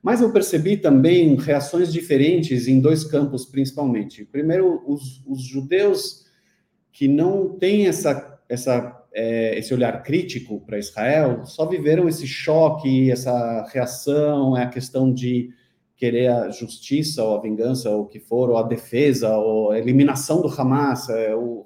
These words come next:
Hamas é o, é o, é, é o vilão agora, então o Hamas é o problema.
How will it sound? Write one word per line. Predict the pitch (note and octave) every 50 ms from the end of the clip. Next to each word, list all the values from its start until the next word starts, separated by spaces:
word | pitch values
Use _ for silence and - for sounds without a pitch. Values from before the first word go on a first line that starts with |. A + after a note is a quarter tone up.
| _
Hamas | - A#2 C3 D3 D#3+ D#3+ D#3 - -
é | C3 B2+
o, | B2 B2+ B2 A2 G2+ F#2 - _
é | - C#2 D2
o, | F2 G2+ F#2+ F2 E2+ - _ _ _ _ _ _ _ _ _ _ _ _ _ _
é, | - A2 F#2 F2 F2 - - -
é | A#2+
o | A#2+ A2+
vilão | A2+ C3 B2+ A#2+ A#2+ C3 C#3 C3 B2 A2+
agora, | A2 A2+ A2+ A#2 B2 B2 A#2+ B2
então | B2 B2 A#2+ A#2 A2+ G#2+ - - - E2
o | E2+ F2 - _
Hamas | - G#2+ A2+ A#2 C#3 D#3 D#3 D#3
é | C3+
o | C3 C3 B2+
problema. | B2+ B2 A2+ A2+ A#2+ B2+ C3+ C3 C3 B2 B2+ - -